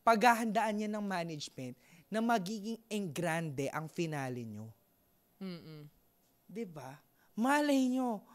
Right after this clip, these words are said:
Speaker 1: mag-show kayo sa Super Bowl sa Miami, America.
Speaker 2: Hindi,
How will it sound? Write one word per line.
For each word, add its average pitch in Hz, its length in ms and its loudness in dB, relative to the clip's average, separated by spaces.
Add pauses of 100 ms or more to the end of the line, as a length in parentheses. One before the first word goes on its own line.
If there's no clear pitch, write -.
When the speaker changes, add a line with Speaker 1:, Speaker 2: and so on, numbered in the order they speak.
(220)
Speaker 1:
mag-show 226 720 2
kayo 226 240 4
sa 226 140 0
Super 208 400 -2
Bowl 160 360 0
sa 165 360 -2
Miami, 160 760 -2
America. 139 540 -8 (1700)
Speaker 2:
Hindi, 277 120 -6